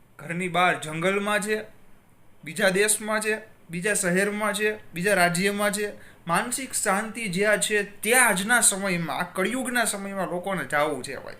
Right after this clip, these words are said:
કારણ કે મિત્રો, માહોલ જ એવો છે ભાઈ. તો વિષ્ણુ સહસ્ત્ર નામનો પાઠ જે છે ભાઈ, તમને તાત્કાલિક ઘરે બેઠા માનસિક શાંતિ પ્રદાન કરશે.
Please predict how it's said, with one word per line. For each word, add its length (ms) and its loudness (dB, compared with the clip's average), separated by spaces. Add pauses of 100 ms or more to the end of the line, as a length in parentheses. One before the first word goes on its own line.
(440)
કારણ 320 4
કે 120 0
મિત્રો, 360 -6
માહોલ 540 6
જ 80 2
એવો 260 4
છે 140 -2
ભાઈ. 220 -6 (680)
તો 420 2 (500)
વિષ્ણુ 400 -4
સહસ્ત્ર 560 2
નામનો 580 2
પાઠ 420 2
જે 220 0
છે 180 -4
ભાઈ, 240 -2
તમને 280 -4
તાત્કાલિક 640 -2
ઘરે 320 8
બેઠા 580 -2 (120)
માનસિક 480 -2
શાંતિ 380 -4
પ્રદાન 400 -6
કરશે. 260 -8